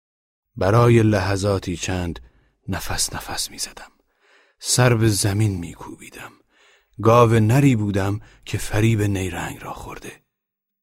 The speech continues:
بعد از آن شتابان آتش خشمم را فرو می‌نشاندم. اینطور بود. مجبور بودم رضایت دهم. خیلی بچه بودم.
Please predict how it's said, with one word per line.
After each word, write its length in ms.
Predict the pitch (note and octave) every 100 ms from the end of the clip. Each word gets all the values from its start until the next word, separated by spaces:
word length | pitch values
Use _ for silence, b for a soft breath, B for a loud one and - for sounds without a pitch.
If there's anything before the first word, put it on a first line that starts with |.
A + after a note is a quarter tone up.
| _
بعد 200 | E2+ E2+
از 180 | D#2 -
آن 280 | G2+ F#2+ - b b b
شتابان 640 | - - F#2 G#2+ G2 B2+ D3
آتش 480 | A2+ G2 - F#2+ -
خشمم 540 | - - - - -
را 160 | - -
فرو 380 | - G2 A2+
می‌نشاندم. 680 | - B2 A#2+ - - - - _ _ _ _ _ _ _ _ _ _ _
اینطور 540 | A#2+ C#3 - G#2+ -
بود. 440 | - - _ _ _ _ _ _ _ _ _ _ _ _ _ _
مجبور 380 | - - - -
بودم 320 | - - - -
رضایت 440 | - - - - -
دهم. 260 | - _ _ _ _ _ _ B B B B B
خیلی 480 | B - - - C3
بچه 480 | A#2+ G#2+ - - -
بودم. 400 | - - - -